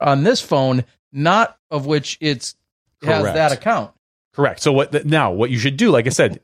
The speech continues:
Speaker 2: <laughs> just
Speaker 1: <laughs>
Speaker 2: remove your two-factor authentication, Terry, on,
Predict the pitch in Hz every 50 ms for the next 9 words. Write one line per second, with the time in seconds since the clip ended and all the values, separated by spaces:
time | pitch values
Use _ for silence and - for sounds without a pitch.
0 | _ _ - 147 151 _ _ _ _ - 156 156 147 202 175 165 196 - - -
1 | 202 - - _ - - 156 151 147 160 180 208 214 233 226 - 262 254 214 247
2 | 214 208 - 233 196 - 226 214 202 - - 185 170 156 - - 151 127 - 135
3 | 123 123 127 139 - - 131 131 127 131